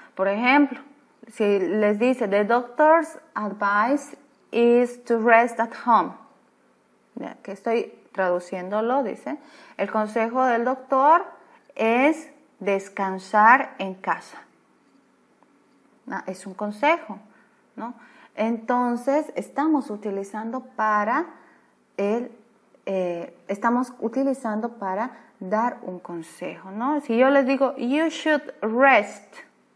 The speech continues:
te estoy, le estoy diciendo, "Tú deberías descansar", ¿no? Ahora también, eh, ¿cómo vamos a trabajar con should and advices?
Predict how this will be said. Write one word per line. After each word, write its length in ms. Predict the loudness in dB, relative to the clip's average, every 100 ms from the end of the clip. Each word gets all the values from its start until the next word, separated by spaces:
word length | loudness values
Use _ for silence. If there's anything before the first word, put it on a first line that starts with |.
| _
te 80 | -12
estoy, 380 | -8 -6 -6 -8
le 100 | -8
estoy 300 | -8 -8 -4
diciendo, 580 | -4 -4 -6 -6 -6 -6 -12 -20 -20 -20 _ _
"Tú 340 | 2 2 0 -8 _
deberías 720 | -2 0 0 0 2 2 2 -2
descansar", 800 | -6 -6 -14 -14 -14 -12 -12 -14 -18 _ _ _ _ _
¿no? 160 | -14 -14 -14 _ _ _ -20 -20 -6
Ahora 360 | -2 2 2 0 -2
también, 540 | 0 2 2 0 -2 -4
eh, 380 | -6 -4 -4 -6 -12 -6
¿cómo 240 | 0 2
vamos 340 | 4 2 -2
a 120 | -6 -6
trabajar 640 | -4 -4 -6 -6 -8 -6
con 220 | -8 -8
should 420 | -8 -2 -2 -2 -6
and 280 | -12 -12 -10
advices? 720 | -6 -4 -4 -2 -4 -4